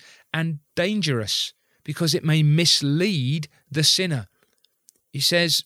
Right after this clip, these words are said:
"Though you have been professors of faith in the Lord Jesus Christ for twenty years, if your reason for believing in Christ lies in this, that you felt the terrors of the law,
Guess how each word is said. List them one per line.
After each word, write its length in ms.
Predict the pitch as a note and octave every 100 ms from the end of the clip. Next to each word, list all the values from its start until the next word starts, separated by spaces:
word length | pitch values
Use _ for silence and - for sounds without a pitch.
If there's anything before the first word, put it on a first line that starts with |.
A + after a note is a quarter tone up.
| _
"Though 440 | - C#3 - E3+
you 180 | F#3+ F#3+
have 100 | F3
been 200 | F3 F3
professors 580 | E3+ D#3 F#3+ G#3 A3 F3+
of 100 | F#3
faith 440 | - F#3+ G3+ -
in 80 | F3+
the 100 | E3
Lord 340 | D#3 F3 G3+
Jesus 380 | D#3+ G3 F#3 F#3+
Christ 320 | - D3 D3
for 80 | -
twenty 440 | C#3 - E3+ F#3 G3
years, 500 | D#3 A#2+ A2 G#2+ - - -
if 180 | C#3+ -
your 160 | C3+
reason 500 | A#2+ C3+ G3+ A3 G#3+
for 140 | G#3 F#3+
believing 520 | D#3 D#3 F3 G3 F3
in 120 | D#3
Christ 500 | D3 - F3 F3 -
lies 280 | D3+ D3 C3
in 260 | C3 B2 C3+
this, 480 | A3 B2+ - - - - -
that 120 | C#3+
you 140 | D3
felt 420 | B2 - F3 F#3+
the 100 | -
terrors 420 | - - G3 F#3 D#3+
of 140 | D#3
the 100 | D#3+
law, 380 | D#3+ G3 D3